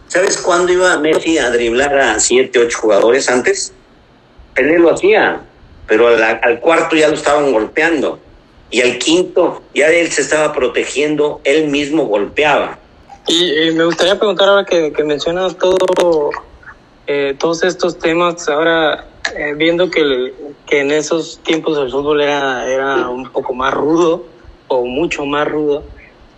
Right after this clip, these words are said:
Speaker 2: eh, ¿cómo haría la comparación del fútbol moderno? ¿Qué es las, qué es las diferencias que ve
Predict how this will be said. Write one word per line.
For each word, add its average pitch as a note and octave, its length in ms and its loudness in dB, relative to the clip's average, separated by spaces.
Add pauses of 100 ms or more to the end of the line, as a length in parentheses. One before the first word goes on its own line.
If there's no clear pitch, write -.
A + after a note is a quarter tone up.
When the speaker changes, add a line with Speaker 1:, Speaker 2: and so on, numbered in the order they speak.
(140)
Speaker 2:
eh, C3+ 380 -4
¿cómo E3+ 320 0
haría D#3 200 2
la E3+ 120 0
comparación C3+ 600 -2
del D#3+ 160 0
fútbol D#3 340 0
moderno? C#3 520 -2
¿Qué D#3+ 120 0
es D3+ 60 0
las, D#3+ 240 0
qué - 120 -2
es D#3+ 60 2
las E3 100 2
diferencias C#3+ 480 -2
que C#3 160 -2
ve C#3 260 0